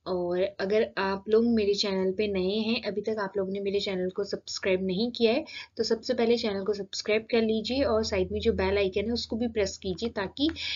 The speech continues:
in future में जो भी वीडियोज़ मैं डालूँ, उसकी नोटिफिकेशन आप लोगों को मिलती रहे। और मैं अपने चैनल पे वीडियोज़ लेके आती हूँ related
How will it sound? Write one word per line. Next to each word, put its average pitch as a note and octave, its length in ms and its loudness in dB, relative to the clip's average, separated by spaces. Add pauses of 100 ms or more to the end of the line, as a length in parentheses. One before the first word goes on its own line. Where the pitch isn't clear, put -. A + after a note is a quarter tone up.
(140)
in A3+ 120 6
future A#3+ 340 2
में C4 160 2
जो A3+ 160 4
भी A3+ 160 2
वीडियोज़ G#3 560 4
मैं G#3 160 0
डालूँ, F#3+ 460 -2 (520)
उसकी A3 260 0
नोटिफिकेशन G#3+ 680 2
आप F#3+ 200 -2
लोगों F#3 220 2
को G3+ 200 0
मिलती F#3 340 0
रहे। G#3 240 2 (880)
और G3+ 120 0
मैं A3+ 140 2
अपने A#3 240 2
चैनल G#3+ 300 0
पे A3 300 4
वीडियोज़ G3+ 420 2
लेके F#3 240 2
आती F#3 300 0
हूँ A#3+ 140 0
related F#3+ 400 4